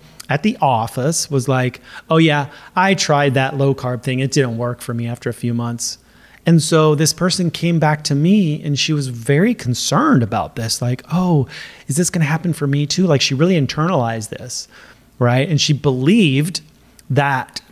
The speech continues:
because this other person, who she doesn't even know that well, had this one experience, that that's gonna be her experience too. And I was like, "Listen, you don't have to,"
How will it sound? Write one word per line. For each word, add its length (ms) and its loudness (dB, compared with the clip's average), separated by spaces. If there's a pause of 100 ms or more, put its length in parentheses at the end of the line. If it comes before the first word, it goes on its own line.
(100)
because 540 2
this 200 2 (100)
other 360 0
person, 800 0 (180)
who 140 0
she 260 -2 (280)
doesn't 260 2
even 300 0
know 180 4
that 220 -4
well, 360 -4 (300)
had 260 2
this 220 2
one 160 2
experience, 640 2
that 160 -2
that's 220 0
gonna 160 0
be 120 0
her 200 0
experience 640 -2
too. 420 -6 (1080)
And 100 4
I 40 6
was 100 4
like, 140 0
"Listen, 320 -4
you 140 0
don't 420 2
have 360 -2
to," 400 0